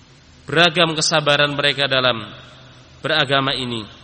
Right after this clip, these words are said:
semoga kita bisa meniru mereka dalam bersabar, dalam berdakwah,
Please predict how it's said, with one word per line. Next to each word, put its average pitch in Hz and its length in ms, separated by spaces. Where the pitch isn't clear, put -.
semoga 139 480
kita 123 240
bisa 113 560
meniru 151 400
mereka 147 320
dalam 127 320
bersabar, 123 480
dalam 143 240
berdakwah, 139 560